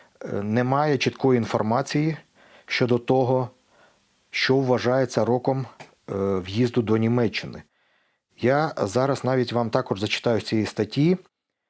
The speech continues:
"Річний термін на реєстрацію авто, відповідно до минулорічних роз'яснень федерального уряду, відраховується з моменту в'їзду до Німеччини".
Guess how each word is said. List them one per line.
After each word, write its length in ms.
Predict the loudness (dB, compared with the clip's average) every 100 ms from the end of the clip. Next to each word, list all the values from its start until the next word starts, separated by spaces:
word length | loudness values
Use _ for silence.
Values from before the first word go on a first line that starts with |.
| _ _ -6
"Річний 440 | -4 -2 0 0
термін 380 | 2 2 2 2
на 100 | 2
реєстрацію 560 | 0 0 0 0 0
авто, 300 | 0 2 2
відповідно 480 | 2 2 0 0 0
до 180 | 2 2
минулорічних 840 | 2 2 2 4 2 0 -2 -4 -2
роз'яснень 460 | 0 0 0 -4
федерального 640 | -2 -2 0 0 -2 -2
уряду, 360 | -2 0 0 0
відраховується 640 | 0 -2 0 0 2 0
з 60 | 0
моменту 440 | 0 0 -2 0
в'їзду 540 | -2 -2 0 2 2 2
до 100 | 2
Німеччини". 640 | 2 2 0 -2 -8 -12